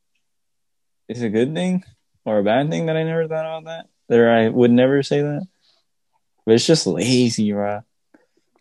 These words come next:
People are gonna buy it, though, is the thing. And they're gonna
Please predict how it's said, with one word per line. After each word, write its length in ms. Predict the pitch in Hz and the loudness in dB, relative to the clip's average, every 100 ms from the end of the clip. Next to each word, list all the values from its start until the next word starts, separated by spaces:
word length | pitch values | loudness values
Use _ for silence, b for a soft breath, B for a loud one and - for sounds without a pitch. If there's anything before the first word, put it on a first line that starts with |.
| _ _ _ _ _ | _ _ _ _ _
People 260 | - 135 | 2 6
are 60 | 151 | 6
gonna 220 | 143 127 | 6 4
buy 240 | 98 113 131 | 6 6 6
it, 160 | 113 | 6
though, 240 | 110 107 101 | 4 2 0
is 120 | 98 | -6
the 100 | 98 | -10
thing. 400 | - 113 107 - _ _ b b b b b b b b b b | -2 -2 -2 -6 _ _ b b b b b b b b b b
And 120 | - 98 | 0 4
they're 140 | 101 | 4
gonna 340 | 107 113 - | 4 2 0